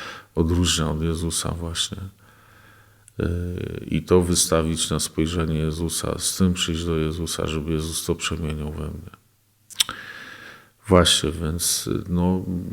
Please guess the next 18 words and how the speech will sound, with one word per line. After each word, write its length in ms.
nie 160
da 180
się 400
wejść 840
w 40
wewnętrzną 800
jedność 400
z 20
Jezusem 540
ze, 380
bez 280
zmierzenia 640
się 180
ze 120
sobą. 380
Zobaczcie, 500
że 200
Jezus, 520